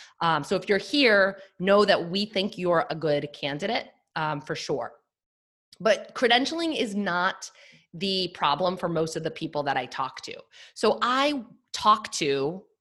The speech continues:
professionally and even work with, like, people hire me, R Ds with their masters, um, even folks that have been through I F M, Institute for Functional Medicine. Um,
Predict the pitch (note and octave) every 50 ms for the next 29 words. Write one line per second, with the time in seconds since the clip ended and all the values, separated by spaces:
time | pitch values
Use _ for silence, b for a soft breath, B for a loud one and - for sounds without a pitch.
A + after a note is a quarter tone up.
0 | _ _ _ _ _ _ _ - A3+ G#3+ A3 G#3+ E3+ - - - F3+ D3+ D3+ D#3
1 | D#3 - - F3+ - - - G#3+ G#3 G3 F3+ E3+ E3 D#3+ D#3 F#3 A#3 C#4 C#4+ -
2 | - C#3 A#2+ A#2+ - D#3+ C#3 - - G#3 G#3+ F3+ E3 - - A3 B3 A#3 E3 E3+
3 | E3+ C#3 C#3+ C3 B2 C3+ C#3 C#3+ B B B B B B B - - F#3+ G#3+ A#3+
4 | A#3 A3+ A3+ A3 A3 A#3 A#3 A3+ - - _ - F#3+ F#3 F#3 G3 F3+ E3+ D#3+ D3+
5 | D3 D#3 D#3+ - - D3 G2+ F#2 - - - - - - F3 E3+ D#3+ D#3+ D#3+ E3
6 | D#3 - A#3 A#3+ A3 C4+ C4+ B3+ B3 - - - A#3 G#3+ G#3+ - - F#3+ F#3+ F3
7 | D#3+ D#3+ D3+ E3 E3 F#3+ G#3 - G3 E3+ E3 - - D#3 D#3 D#3 D3+ D3+ - E3+
8 | D3+ C#3+ C#3 C3 - - E3 D#3+ - - - D#3 - E3+ E3 D3+ - - D#3 D3
9 | - - D#3 D#3 - - D#3 D3 C#3+ C#3 C#3+ C#3+ C#3 - - A#2 A#2+ A#2+ - -
10 | b b b b b - E3 D#3 D3+ D3 C#3+ C#3 C#3 C#3+ C#3 C#3